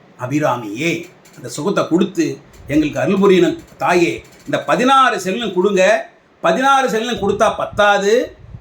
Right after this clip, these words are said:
உங்களோட பெரிய தொண்டர்கள் இருக்காங்களே, நாங்களாம் சின்ன பசங்க தான், ஒண்ணும் தெரியாதவங்க தான், அதுக்கு நாங்களாம் அதுக்கு, அப்-, அப்-,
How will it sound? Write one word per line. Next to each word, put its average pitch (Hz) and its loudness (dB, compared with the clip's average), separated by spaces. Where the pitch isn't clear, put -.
உங்களோட 208 2
பெரிய 262 2
தொண்டர்கள் 240 0
இருக்காங்களே, 190 0
நாங்களாம் 240 0
சின்ன 240 -2
பசங்க 214 -2
தான், 208 2
ஒண்ணும் 233 2
தெரியாதவங்க 220 2
தான், 202 2
அதுக்கு 220 0
நாங்களாம் 233 2
அதுக்கு, 196 -2
அப்-, - -10
அப்-, 131 -14